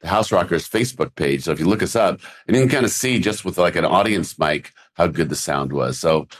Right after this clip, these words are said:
it was cool, man. And it's just those ones that, you know, all is right in the world. Those, the, those days you, those days that make every, all the bad days go away.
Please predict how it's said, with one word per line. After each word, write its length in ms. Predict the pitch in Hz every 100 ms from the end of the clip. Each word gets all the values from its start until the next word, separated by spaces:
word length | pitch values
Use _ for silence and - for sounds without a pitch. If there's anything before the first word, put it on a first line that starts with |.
| - _ _ _ -
it 80 |
was 140 | 73 73
cool, 320 | - 135 127
man. 180 | 87 90
And 140 | 101
it's 100 | 104
just 200 | - 127
those 200 | 131 101
ones 240 | 92 98 92
that, 160 | 85 - _ _ _ -
you 40 | 87
know, 120 | 82
all 220 | 90 92
is 100 | 85
right 240 | 87 -
in 80 | 80
the 80 | 76
world. 360 | 73 73 67 64
Those, 260 | 71 - -
the, 160 | 78
those 300 | 67 92 85
days 380 | 69 104 113 104
you, 260 | 101 90 - _ - _ _
those 180 | 113 113
days 320 | 156 165 151
that 100 | 143
make 300 | 107 104 -
every, 400 | 101 104 104 101
all 120 | 110
the 60 | 104
bad 320 | 82 92 87
days 220 | 82 80
go 180 | - 78
away. 280 | 73 60